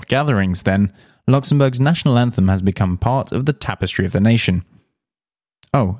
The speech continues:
and you'd like to know how Ons Hemert goes? Well, you don't want to hear me singing it,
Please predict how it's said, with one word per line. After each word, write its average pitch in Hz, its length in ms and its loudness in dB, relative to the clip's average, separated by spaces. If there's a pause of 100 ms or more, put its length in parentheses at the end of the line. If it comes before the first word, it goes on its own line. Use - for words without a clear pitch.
and 117 140 4
you'd 123 80 4
like 139 160 0
to - 100 0
know 147 160 4
how 143 220 4
Ons 139 240 0
Hemert 143 340 2
goes? 147 380 0 (600)
Well, 104 120 4
you 98 100 2
don't 123 160 2
want 131 140 2
to 123 80 4
hear 120 160 4
me 110 120 4
singing 117 360 2
it, 98 180 2